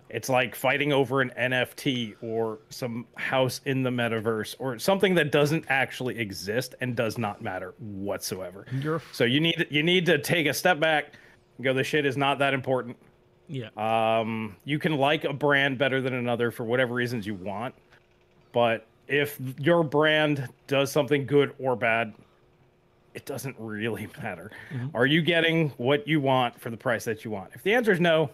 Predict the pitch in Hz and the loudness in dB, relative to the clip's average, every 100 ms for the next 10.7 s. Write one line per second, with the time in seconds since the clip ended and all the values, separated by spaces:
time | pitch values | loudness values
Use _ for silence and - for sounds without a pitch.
0 | - 160 156 135 123 127 107 104 101 98 | -2 -2 0 -2 0 0 -2 -4 -6 -6
1 | 104 - _ 139 127 110 107 95 - _ | -8 -10 _ -6 -4 -4 -4 -8 -14 _
2 | - 120 - 127 127 131 131 113 113 107 | -20 -20 -6 -4 -2 0 0 2 0 0
3 | 107 98 98 - - 92 - _ _ - | -2 -2 -6 -6 -12 -18 -20 _ _ -2
4 | 143 151 160 170 - 240 233 151 113 98 | 2 4 4 2 2 2 4 2 0 -2
5 | - - - - 127 92 - 151 165 208 | -8 -16 -20 -10 -10 -10 -12 -4 -2 -2
6 | - 175 196 - - - 165 175 185 190 | -2 -4 -4 -6 -12 -4 -2 0 -2 -4
7 | 214 _ _ _ _ _ _ _ _ _ | -8 _ _ _ _ _ _ _ _ _
8 | _ _ - 160 233 - 101 80 _ - | _ _ -10 -2 -2 -2 -8 -14 _ -16
9 | 107 101 - 87 - 160 226 254 165 123 | -14 -14 -16 -16 -14 -10 -6 -6 -6 -10
10 | - - 220 196 - 147 | -12 -8 -6 -6 -8 -14